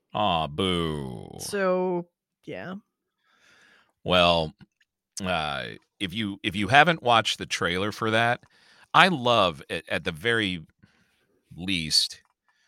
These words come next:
Speaker 1: when a, when they cast a movie and the stars look so close to who they are actually portraying.
Speaker 2: Yeah, I totally love that, yeah.
Speaker 1: Like, Rami Malek looked exactly like fucking Freddie Mercury. And
Speaker 2: Right?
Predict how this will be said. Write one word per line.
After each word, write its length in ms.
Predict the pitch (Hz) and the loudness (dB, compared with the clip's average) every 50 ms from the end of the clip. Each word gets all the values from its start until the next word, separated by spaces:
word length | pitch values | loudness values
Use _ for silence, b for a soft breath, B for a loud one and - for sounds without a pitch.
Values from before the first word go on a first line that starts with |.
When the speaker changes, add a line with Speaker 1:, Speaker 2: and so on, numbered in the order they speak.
| _ _ _ _ _ _ _ _ | _ _ _ _ _ _ _ _
Speaker 1:
when 180 | - 113 107 95 | -4 -2 0 0
a, 100 | 85 73 - _ | 0 -2 -4 _
when 240 | - 107 104 101 92 | -6 -4 -4 -2 -2
they 120 | 92 90 82 | -2 -4 -4
cast 520 | - - - 131 117 123 123 - - - | -6 -8 -4 -2 -2 0 0 0 0 0
a 40 | 104 | -2
movie 580 | 95 90 90 95 92 110 113 113 113 117 - - _ | -4 -4 -4 -6 -6 -6 -6 -6 -6 -8 -10 -10 _
and 140 | 92 87 92 | -8 -6 -2
the 40 | 87 | -2
stars 560 | - - - - 110 104 104 104 104 98 - - | 0 0 0 0 0 0 2 0 0 -2 -4 -4
look 200 | 95 87 - - | -6 -6 -4 -4
so 460 | - - - - - 98 101 104 98 - | -2 -2 -2 -2 -2 -2 -4 -4 -6 -8
close 500 | - - - 101 98 98 95 - - - | -10 -10 -8 -6 -6 -4 -4 -4 -6 -6
to 160 | - 85 80 | -6 -10 -10
who 220 | - 98 92 90 85 | -8 -8 -8 -6 -4
they 160 | 90 82 82 | -4 -4 -4
are 140 | 80 80 80 | -4 -4 -6
actually 480 | 82 80 82 - - 90 80 82 78 | -6 -6 -6 -6 -8 -8 -8 -8 -10
portraying. 560 | - - 76 73 - - - 78 - - 180 | -10 -10 -10 -10 -8 -10 -8 -8 -6 2 4
Speaker 2:
Yeah, 380 | 196 185 180 185 185 156 104 87 - - _ _ - | 4 4 6 4 2 0 0 -4 -10 -20 _ _ -18
I 100 | - 175 | -18 -16
totally 420 | - - - 151 147 131 - - - | -12 -8 -6 -6 -6 -6 -8 -12 -14
love 140 | - - - - | -14 -16 -16 -16
that, 180 | - - - - _ | -20 -20 -20 -20 _
yeah. 100 | - - - - _ _ _ _ _ | -20 -20 -20 -20 _ _ _ _ _
Speaker 1:
Like, 240 | 156 143 143 110 143 | 4 4 4 8 8
Rami 300 | 175 180 170 175 170 165 | 8 10 10 8 6 6
Malek 460 | 170 175 175 151 127 101 90 80 - | 8 8 8 10 8 6 4 2 0
looked 340 | - 117 117 117 92 - - | -6 -4 -2 -2 -2 -4 -8
exactly 680 | - 127 98 92 95 90 90 147 151 135 135 - 117 101 | -8 -8 -6 -4 -4 -2 2 2 4 2 2 0 -4 -4
like 160 | 92 92 85 | -2 -4 -4
fucking 360 | - - 104 87 - 101 85 - | -4 -4 -6 -4 -4 -6 -8 -6
Freddie 300 | - 110 101 92 92 92 | -4 -2 -2 -2 -2 -2
Mercury. 760 | 92 92 90 82 - - 69 64 58 50 50 50 50 50 - | -2 -2 -2 -4 -6 -10 -12 -12 -12 -14 -14 -16 -16 -14 -6
And 100 | - - | -2 0
Speaker 2:
Right? 300 | - 180 220 285 349 - | 2 2 2 2 0 -2